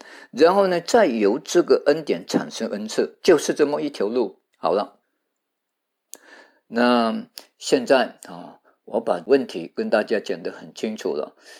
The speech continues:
所以以后呢，不管，啊，你自己去查考圣经，哦，什么地方，或者是原文字典，你都可以知道，哦，原来恩典和恩赐是有差别的。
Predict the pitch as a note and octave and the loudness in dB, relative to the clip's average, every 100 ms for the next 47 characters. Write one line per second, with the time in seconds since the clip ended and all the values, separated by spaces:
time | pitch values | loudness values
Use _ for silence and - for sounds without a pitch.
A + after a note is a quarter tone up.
0 | _ - B2 A#2+ G#2 G#2+ A#2+ A#2+ A2 A#2+ | _ -8 -6 -4 -6 -4 -2 -2 -4 -6
1 | A2+ E2 - _ _ - E2+ E2 _ _ | -4 -6 -8 _ _ -12 -10 -12 _ _
2 | _ _ _ _ F#2 F2+ F#2 - B2 G#2+ | _ _ _ _ -14 -12 -14 -4 -4 -4
3 | F#2 - A2+ G2+ - _ _ - - B2 | -8 -6 -4 -4 -10 _ _ -20 -4 0
4 | C3 G2 F2+ C3 A2+ B2+ C3 - _ - | 2 0 -2 -6 -4 -2 -4 -6 _ -16
5 | F2 - _ _ - F#2 A2 - A#2+ C3+ | -16 -18 _ _ -10 -8 -8 -8 -4 -2
6 | C#3+ - - _ A#2 A2+ G2 - G2 G2+ | -4 -8 -20 _ -6 -4 -4 -2 -4 -4
7 | G#2 A#2+ - B2 - C#2 - _ - _ | -6 -8 -2 -4 -4 -10 -12 _ -20 _
8 | _ _ _ _ _ _ _ - A#2 G#2+ | _ _ _ _ _ _ _ -4 -2 2
9 | A#2 - - A#2 G2+ - G2+ G#2+ F#2+ - | 2 2 0 0 -2 -8 -4 -2 -2 -6
10 | _ - E3 C#3+ - _ _ - - A2 | _ -4 0 0 -4 _ _ -8 -4 -4
11 | - A2 - _ _ - A2 G#2+ F2 - | -6 -8 -14 _ _ -2 -2 -2 -6 -6
12 | - - _ _ G#2 F#2 G2 - G2+ - | -20 -20 _ _ -2 0 0 -4 -8 -6
13 | - B2+ D2+ - - G2+ - - - | -4 -2 -2 -6 -8 -8 -10 -14 -14